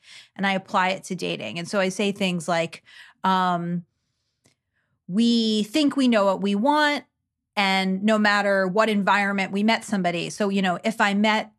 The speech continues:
my soulmate at seven A M in line in T S A at L A X, I would know it was my soulmate and I'd fall in love with him. When it's like, in reality, environment matters so much. Like, if you're hungover and not feeling attractive and you're grumpy and you're listening to a podcast that's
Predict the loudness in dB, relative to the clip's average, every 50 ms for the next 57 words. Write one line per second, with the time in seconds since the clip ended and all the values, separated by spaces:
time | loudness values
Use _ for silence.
0 | _ -2 0 2 2 2 0 -2 -2 0 2 4 4 4 4 2 2 0 -2 -4
1 | -6 -4 -2 0 0 2 2 0 2 2 2 0 0 0 -2 -2 -2 0 0 2
2 | 2 2 0 0 0 -2 -4 -4 -2 0 0 0 0 0 0 2 2 2 2 0
3 | 0 -2 -2 0 0 2 2 2 2 2 4 2 2 0 -2 -2 0 0 2 2
4 | 2 2 2 2 0 -2 -4 -4 -2 -4 -4 -2 -2 -2 -2 -2 -4 -4 -6 -8
5 | -8 -6 -4 -2 -2 -2 -2 -2 -4 -4 -4 -6 -8 -12 -12 -12 -12 -12 -14 -8
6 | -4 0 0 2 2 2 0 -2 -2 -2 -2 0 0 2 2 2 2 2 2 0
7 | 0 -2 -2 -2 0 0 2 2 2 0 0 0 -2 -2 -2 -2 -2 -2 0 0
8 | -2 -4 -4 -4 -2 -2 0 0 0 0 -2 -4 -4 -4 -4 -4 -6 -14 -18 -8
9 | -4 -4 -2 0 0 0 0 0 0 2 2 2 2 2 2 2 0 0 0 0
10 | 0 0 -2 -2 -2 -2 -2 0 -2 -2 -4 -2 0 0 0 0 0 -2 -2 -2
11 | -2 0 -2 -2 -2 -2 -2 -4 -4 -6 -10 -18 -14 -6 -4 -2 -2 0 0 0
12 | 0 0 0 0 0 0 0 0 0 -2 -2 0 -2 -2 -2 -2 -2 0 0 0
13 | -2 -2 -2 -2 -2 -2 -2 -2 -2 -2 -2 -2 -2 -2 -2 -2 -4 -4 -6 -6
14 | -6 -8 -12 -14 -14